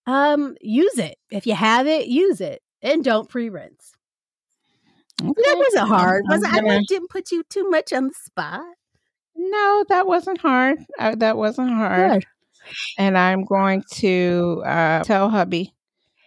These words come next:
Speaker 2: that
Speaker 1: He's right.
Speaker 2: I'm, I'm using his method and that he's right. And I really don't need to wash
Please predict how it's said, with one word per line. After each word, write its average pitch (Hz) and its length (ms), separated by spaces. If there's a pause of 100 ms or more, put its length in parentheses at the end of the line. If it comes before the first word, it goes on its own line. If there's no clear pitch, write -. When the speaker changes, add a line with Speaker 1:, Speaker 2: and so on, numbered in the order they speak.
(140)
Speaker 2:
that 175 540
Speaker 1:
He's 202 300
right. 190 140
Speaker 2:
I'm, 170 340 (120)
I'm 170 200
using 185 440
his 190 220
method 185 400
and 165 180
that 170 180
he's 180 280
right. 175 640 (720)
And 170 220
I 165 80
really 170 320
don't 165 360
need 170 320
to 165 680 (600)
wash 165 720